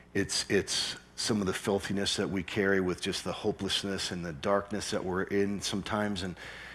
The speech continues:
man, I just wanna encourage us that God wants to wash you of any of that. Amen. Just, just let him wash your feet. And that, that's <laughs> what that's, that picture of that was so beautiful, because this, this groom,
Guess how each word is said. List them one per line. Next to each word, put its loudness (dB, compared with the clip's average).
man, 4
I 4
just 2
wanna 6
encourage 2
us -2
that -4
God 2
wants -2
to -4
wash 4
you -2
of -2
any -2
of -6
that. -10
Amen. -2
Just, 2
just -2
let 8
him 0
wash 2
your 2
feet. -6
And 4
that, 6
that's 6
<laughs> -2
what -4
that's, 0
that 8
picture 8
of 8
that 10
was 4
so 6
beautiful, 4
because 2
this, 0
this 0
groom, 4